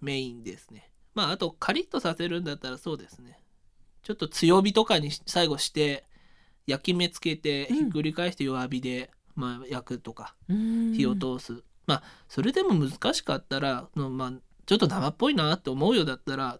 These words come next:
Speaker 1: 電子レンジでチンしちゃっても、
Speaker 2: <laughs>
Speaker 1: で、いいと思います、僕は。
Speaker 2: さい-、そう、最終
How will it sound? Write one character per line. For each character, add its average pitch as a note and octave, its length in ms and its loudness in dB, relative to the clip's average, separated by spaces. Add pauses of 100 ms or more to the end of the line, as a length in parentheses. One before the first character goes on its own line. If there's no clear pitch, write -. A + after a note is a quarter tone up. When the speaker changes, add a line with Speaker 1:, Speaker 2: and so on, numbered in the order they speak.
(140)
Speaker 1:
電 B2 180 4
子 F#3+ 120 6
レ A#3 120 6
ン D#4 40 0
ジ C#4+ 80 4
で A#2+ 100 -2
チ A#3 220 4
ン B3+ 60 8
し - 80 2
ち - 100 -2
ゃ B2+ 40 -6
っ - 20 -8
て - 160 -4
も、 D3 60 2 (180)
Speaker 2:
<laughs> - 180 -10
Speaker 1:
で、 C#3 100 4
い D3 240 6
い G3+ 60 4
と D#3 120 8
思 C#3+ 160 4
い E3 80 8
ま E3 100 6
す、 - 140 -6
僕 C#3 240 -2
は。 C3+ 120 8
Speaker 2:
さ E4 220 8
い-、 - 80 -2
そ D4+ 240 -2
う、 A3 60 0
最 C4 200 0
終 G#4 60 8